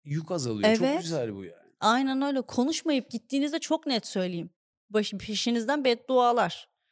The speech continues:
Speaker 2: Bir de bir kızdan da değil, kız grubu, komple. Bunlar bir masaya oturuyorlar. "Bu çocuk ortadan niye kayboldu? Şöyledir, böyledir." Sonra siz diğer ilişkilerinize hayır mı bekliyorsunuz?
Speaker 1: Ya tabii,
Speaker 2: Bekleyemezsiniz.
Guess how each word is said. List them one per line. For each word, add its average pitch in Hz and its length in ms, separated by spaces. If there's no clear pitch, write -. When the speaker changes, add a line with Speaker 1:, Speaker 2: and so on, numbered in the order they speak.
Speaker 2:
Bir 208 100
de 330 120
bir 240 100
kızdan 262 460
da 285 100
değil, 190 240
kız 240 300
grubu, 202 480
komple. 214 680
Bunlar 202 420
bir 254 220
masaya 247 340
oturuyorlar. 262 800
"Bu 214 60
çocuk 220 260
ortadan 254 420
niye 294 120
kayboldu? 180 600
Şöyledir, 214 580
böyledir." 247 440
Sonra 247 300
siz 220 260
diğer 262 180
ilişkilerinize 214 540
hayır 214 260
mı 359 160
bekliyorsunuz? 175 680
Speaker 1:
Ya - 100
tabii, 214 200
Speaker 2:
Bekleyemezsiniz. 190 560